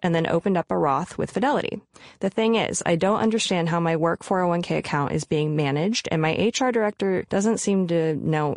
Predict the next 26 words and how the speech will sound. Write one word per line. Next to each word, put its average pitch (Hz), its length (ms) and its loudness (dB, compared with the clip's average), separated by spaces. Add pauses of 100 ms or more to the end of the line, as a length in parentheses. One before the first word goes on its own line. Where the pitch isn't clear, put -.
either. - 380 -2 (360)
I - 100 2
access 196 420 2
my 190 100 2
account 175 400 -2
through 165 220 0
paychecks, - 580 -2
and 160 160 0
I'm 160 80 0
currently 190 380 0
at 165 160 2
an 160 80 2
eleven 160 340 0
percent 196 300 -2
return 165 320 -2
on 147 100 0
my 143 120 0
investments. - 680 -4 (320)
What 170 140 2
I'm 151 220 2
really 233 260 2
concerned 170 400 0
about 143 240 0
are 139 120 -2
the 143 100 -4
fees. - 560 -4